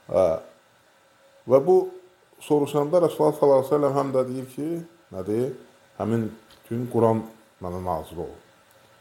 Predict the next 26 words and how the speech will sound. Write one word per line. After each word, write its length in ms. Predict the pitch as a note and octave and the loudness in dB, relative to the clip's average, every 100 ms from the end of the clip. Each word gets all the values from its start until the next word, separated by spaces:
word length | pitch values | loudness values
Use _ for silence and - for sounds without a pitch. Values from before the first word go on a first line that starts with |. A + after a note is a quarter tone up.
| _ _ _ _ | _ _ _ _
Və 100 | G#2+ G#2+ | -2 2
biz 300 | D3+ A#2+ - - _ _ _ _ _ _ - | 0 -2 -8 -20 _ _ _ _ _ _ -2
buna 180 | A2+ C3 | 2 4
görə 220 | B2 B2 | 6 4
Allaha 200 | A#2 C3 | 4 0
şükür 360 | C3 D#3 C#3+ C#3 | -4 -6 -2 -2
edirik 200 | G2+ F#2 | -2 -4
və 80 | G#2+ | -2
həmin 300 | A#2 B2+ B2 | -2 -2 -4
gün 80 | B2 | -4
oruç 320 | B2+ C#3 C#3+ | -2 -2 -4
tuturuq. 320 | - C3+ G2+ - - _ _ _ _ | -4 -2 -2 -6 -16 _ _ _ _
Və 120 | A2+ B2 | -4 0
həm 260 | D3+ D#3+ C#3 | 2 2 2
də 80 | A#2+ | 0
Peyğəmbər 540 | B2+ B2 B2+ C3 C#3+ | 2 2 2 2 2
sallallahu 500 | C#3 B2+ B2 C3+ C3 | 2 4 4 4 4
aleyhi 140 | B2 B2 | 2 0
və 100 | B2 | -2
səlləmin 480 | D3 C#3+ C#3 D#3+ D#3 - _ _ | 0 0 0 -2 -8 -16 _ _
mövludun 580 | A#2+ B2 A#2+ B2 D#3+ D3 B2 - _ | 0 2 2 2 0 -2 -6 -18 _
qeyd 240 | C3 B2 F#2+ | 2 4 0
edirik. 340 | E2+ D#2 C#2+ _ _ _ _ _ _ _ _ _ G2+ | -8 -10 -14 _ _ _ _ _ _ _ _ _ -4
Yəni, 180 | G2 G2 | -4 2
doğum 300 | G#2+ A#2+ B2+ | 2 4 2
günün 300 | A#2 A2+ F2 | 0 -2 -4